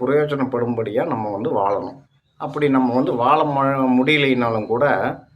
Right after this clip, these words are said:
ஒரு செடி ஒண்ணு வச்சு, அதுக்கு வந்து தினமும் வந்து நம்ம தண்ணி ஊத்திட்டே இருந்தோம்னா, அது ஒரு காலத்துக்கு வந்து மரமாயி நிக்கும். அந்த மரம் வந்து நாலு பேர்த்துக்கு வந்து நிழலை கொடுக்கும்.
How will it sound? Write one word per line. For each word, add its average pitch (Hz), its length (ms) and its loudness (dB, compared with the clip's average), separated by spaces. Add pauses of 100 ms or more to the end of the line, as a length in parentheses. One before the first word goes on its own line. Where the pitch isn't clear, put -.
(280)
ஒரு 156 380 2
செடி 165 400 2
ஒண்ணு 151 200 2
வச்சு, 127 580 2
அதுக்கு 135 200 -2
வந்து 139 240 0
தினமும் 147 380 2
வந்து 135 180 2
நம்ம 139 200 0
தண்ணி 135 300 0
ஊத்திட்டே 127 460 0
இருந்தோம்னா, 120 580 -2 (120)
அது 165 240 -2
ஒரு 147 140 2
காலத்துக்கு 147 440 2
வந்து 117 420 -4 (120)
மரமாயி 147 480 4
நிக்கும். 131 420 -2 (180)
அந்த 156 260 0
மரம் 165 360 4
வந்து 147 240 0
நாலு 135 260 4
பேர்த்துக்கு 139 340 2
வந்து 127 220 0
நிழலை 147 420 2
கொடுக்கும். 107 340 -4